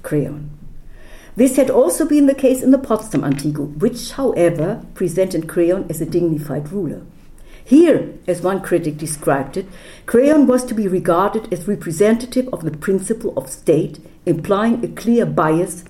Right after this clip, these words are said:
towards Antigone, which, which, with the war raging,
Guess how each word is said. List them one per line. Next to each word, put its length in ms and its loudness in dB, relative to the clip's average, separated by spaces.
towards 500 -2
Antigone, 600 -2
which, 420 0
which, 640 0
with 160 4
the 80 4
war 320 4
raging, 760 0